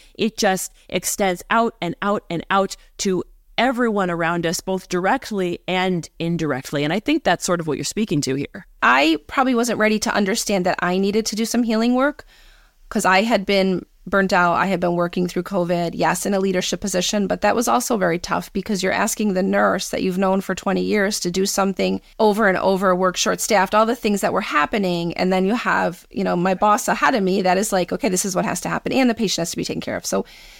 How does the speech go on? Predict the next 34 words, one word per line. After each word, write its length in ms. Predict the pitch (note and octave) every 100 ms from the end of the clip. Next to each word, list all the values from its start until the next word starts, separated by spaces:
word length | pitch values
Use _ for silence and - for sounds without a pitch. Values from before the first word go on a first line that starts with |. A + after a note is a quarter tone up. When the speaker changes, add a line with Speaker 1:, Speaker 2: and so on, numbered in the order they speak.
| - -
Speaker 2:
that 180 | B3+
was 120 | D4 C#4
still 220 | D4 B3+
stressful 640 | - G3 - G3 F3+ - -
for 140 | - F3
the 80 | F3
bedside 380 | F#3+ - F3+
people, 380 | - F#3 E3 E3 -
f-, 160 | -
for 140 | - -
everybody 540 | A3+ G#3 F3+ D#3 -
involved, 480 | F#3 G3+ A3 F3+ F3+
right? 220 | F#3 G3
And 160 | - G#3
so 320 | - G#3+ G#3 - - - -
I 140 | E4
did 160 | G4 D#4
recognize 920 | A#3 A3+ A#3 F#3+ D#3 D#3+ - F#3 - -
after 260 | G#3 B3+ A#3+
going 200 | G3 F#3+
through 100 | G#3
the 80 | F3+
collective, 420 | G#3+ F3 F#3 E3+ -
after 460 | G3+ A#3 C4+ - A3+
starting, 540 | - G3 F#3 F3+ -
that 220 | G3+ G3+ -
started 280 | B3 A#3
my 120 | F#3 F3+
healing 440 | - F#3 G3+ A#3+
journey. 340 | C4 C#4 C#4+
So 200 | C#4+ G3+
I 100 | F#3
started 320 | G#3+ - G3+ G3
doing 200 | G3+